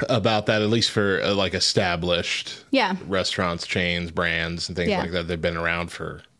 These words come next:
Speaker 1: decades and decades.
Speaker 2: Mm-hmm.
Speaker 1: You're probably not wrong there. Uh, now, if it were newer restaurants and brands and whatever, then yeah, publicity would have to be good because people would know you exist.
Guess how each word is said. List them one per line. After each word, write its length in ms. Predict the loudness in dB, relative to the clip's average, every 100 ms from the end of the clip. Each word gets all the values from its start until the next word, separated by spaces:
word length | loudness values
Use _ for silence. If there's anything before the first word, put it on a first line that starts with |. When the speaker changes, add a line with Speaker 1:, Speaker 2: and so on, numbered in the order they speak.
| -14 -4
Speaker 1:
decades 480 | -4 0 -2 -2
and 100 | -4
decades. 600 | -4 -4 -4 -6 -6 -8 -4
Speaker 2:
Mm-hmm. 300 | 0 2 2 0
Speaker 1:
You're 120 | -2 2
probably 300 | 2 2 0
not 180 | 0
wrong 280 | 0 0 0
there. 280 | 0 -2 -4 -14 -20 _ -2
Uh, 420 | 0 2 0 -2 -6
now, 500 | -2 0 2 0 -2 -6 -20 _ _ _ -2
if 160 | 0 2
it 60 |
were 400 | 2 0 -2 -6 -8 -4
newer 680 | 2 4 6 4 2 -2 -6 -16 -2
restaurants 680 | 0 0 0 0 0 -2 -4
and 120 | -2
brands 520 | 0 0 -2 -4 -4
and 80 | -4
whatever, 360 | -2 -2 -4 -4
then 240 | -4 -2
yeah, 320 | 0 2 0
publicity 560 | -2 -4 -4 -4 -4 -2
would 80 | 0
have 200 | 0 0
to 80 | -2
be 100 | 0
good 260 | 0 0
because 480 | -2 -2 -2 -2 -8 -14 -20 -20 -20 -14 -6
people 300 | -2 0 0
would 280 | -2 -4
know 300 | -4 0 2
you 160 | 2 0
exist. 680 | 0 2 2 2 -2 -4